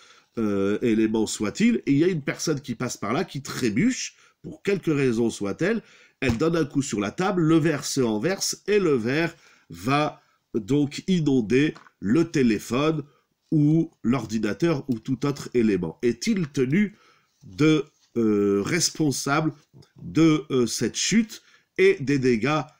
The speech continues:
que, euh, qu'elle a causés ? Devra-t-il payer ? Donc ça, c'est la question. C'est une question qui arrive souvent. Ce qui est intéressant, c'est la question, c'est la cause. Je vois pas qu'il y ait de « j'ai pas fait exprès » dans la Torah. Oh,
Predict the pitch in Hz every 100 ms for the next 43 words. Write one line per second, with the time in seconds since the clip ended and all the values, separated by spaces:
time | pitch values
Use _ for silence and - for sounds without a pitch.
0 | _ _ _ - 143 143 139 127 110 135
1 | 123 113 110 101 170 220 120 131 123 123
2 | 202 160 - - 120 120 127 233 226 165
3 | 156 - 127 - - 87 80 _ - -
4 | - 131 120 120 - 175 - 117 123 151
5 | 165 - - 92 - _ _ _ _ _
6 | _ - _ _ _ - - - - -
7 | 107 90 113 107 135 - 120 110 117 -
8 | 160 - 123 113 131 120 101 113 - 160
9 | - 120 139 151 _ _ _ _ _ 104
10 | 104 110 131 113 131 107 90 - 143 127
11 | - - 95 113 - 90 - - 123 -